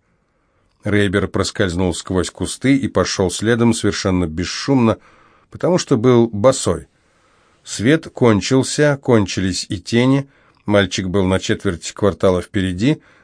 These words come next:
Рейбер едва угадывал его в кромешной тьме, и только иногда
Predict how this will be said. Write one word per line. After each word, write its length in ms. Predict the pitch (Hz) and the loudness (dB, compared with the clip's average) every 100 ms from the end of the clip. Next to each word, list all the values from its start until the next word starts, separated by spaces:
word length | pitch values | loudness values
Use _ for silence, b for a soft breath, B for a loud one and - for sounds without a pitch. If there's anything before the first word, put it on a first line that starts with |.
| b | b
Рейбер 400 | 104 107 98 104 | 0 2 2 2
едва 340 | 101 92 104 107 | 0 0 2 2
угадывал 500 | 104 123 98 95 92 | 4 2 4 0 0
его 240 | 92 98 | 0 -2
в 80 | - | 0
кромешной 560 | 107 107 98 - 98 | 0 2 2 0 -4
тьме, 640 | 85 123 135 104 92 92 92 | -2 2 4 4 0 0 -2
и 40 | |
только 380 | - 120 107 110 | 0 -2 0 2
иногда 540 | 107 110 98 123 110 | 4 2 4 4 4